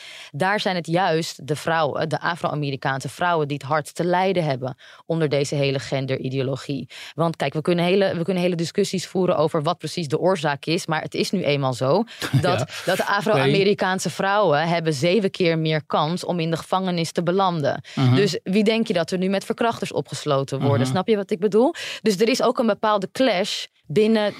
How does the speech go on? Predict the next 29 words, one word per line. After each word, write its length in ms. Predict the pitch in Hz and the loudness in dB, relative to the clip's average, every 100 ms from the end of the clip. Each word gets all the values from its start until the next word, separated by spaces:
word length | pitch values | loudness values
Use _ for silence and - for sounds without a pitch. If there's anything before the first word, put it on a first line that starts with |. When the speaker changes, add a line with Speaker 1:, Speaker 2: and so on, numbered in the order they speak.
| 151 | -2
Speaker 1:
dat, 140 | 196 | 0
dat 120 | 202 | 2
hele 300 | 170 196 196 | 2 2 2
clubje 400 | - 226 220 202 | 2 2 4 2
wat 120 | 170 175 | 0 2
woke 300 | 180 190 - | 2 2 2
zo 140 | 175 | 0
bij 100 | 160 | 2
elkaar 440 | 160 - 196 202 | 0 0 0 0
heeft 320 | 190 156 143 - - | 2 0 0 -8 -18
gegooid, 560 | - 143 - 139 160 - - - - | -8 -4 0 2 2 -2 -14 -18 -6
over 260 | - 196 - | 0 0 2
in 100 | 196 | 0
hoeverre 300 | 196 - 180 | 0 0 0
dat 200 | 175 175 | 0 -2
samengaat. 720 | - 269 247 175 - 135 127 - - - | 0 0 2 0 -2 -2 -2 -6 -18 -8
Hetzelfde 420 | 170 247 247 208 | -4 0 2 0
zien 220 | - 185 | 0 0
we 60 | 180 | 0
nu 320 | 190 208 208 | 2 2 2
in 320 | - 175 175 | 0 0 0
de 60 | 165 | 0
Verenigde 300 | 170 165 - | 0 -2 -2
Staten 400 | - 151 151 - | -2 -2 -2 -2
in 180 | 156 | -2
Pennsylvania. 920 | - 160 151 143 139 143 170 175 196 277 - - - | 0 -2 -2 -2 0 2 2 2 0 -2 -8 -18 -12
Daar 260 | 151 196 208 | -2 0 0
zien 260 | - 196 | 0 0
we 240 | 180 180 | 2 0